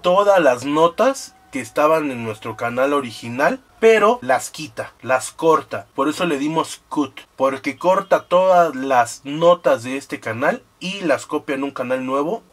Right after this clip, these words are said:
abajo. Vamos a darle undo otra vez. Vamos a seleccionar nuevamente todo. Vamos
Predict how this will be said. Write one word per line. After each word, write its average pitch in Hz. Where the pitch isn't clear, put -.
abajo. 113
Vamos 160
a 151
darle 151
undo 135
otra 147
vez. 156
Vamos 165
a 170
seleccionar 143
nuevamente 160
todo. 175
Vamos 165